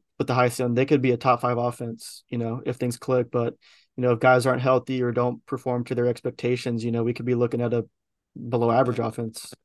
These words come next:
you know, if things, things don't go our way. So that's kinda what makes this season exciting coming up, is see how these guys look. Um, so, yeah, one thing, one thing for sure about the offense that doesn't have a ton of volatility is the offensive line. Um,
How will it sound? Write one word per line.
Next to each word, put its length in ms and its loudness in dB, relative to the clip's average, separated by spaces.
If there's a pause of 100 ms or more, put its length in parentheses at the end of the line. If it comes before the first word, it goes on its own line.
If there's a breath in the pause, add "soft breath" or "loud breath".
you 140 -4
know, 180 0
if 220 -6 (560 loud breath)
things, 260 0
things 240 0
don't 180 0
go 80 2
our 120 6
way. 220 4
So 220 -2
that's 460 -6
kinda 160 4
what 80 6
makes 160 4
this 160 -2
season 220 -2
exciting 500 -2
coming 260 -6
up, 220 -6
is 160 -6
see 120 4
how 120 4
these 160 -2
guys 280 -4
look. 340 -4 (500 loud breath)
Um, 460 -2 (300)
so, 440 0 (140)
yeah, 260 2
one 160 4
thing, 180 2 (140)
one 160 2
thing 140 0
for 100 0
sure 180 -2
about 200 0
the 120 0
offense 260 -4
that 80 -6
doesn't 200 0
have 100 0
a 40 -4
ton 180 -4
of 60 -2
volatility 540 -2
is 320 -2
the 120 -2
offensive 320 -6
line. 440 0 (500 soft breath)
Um, 360 -4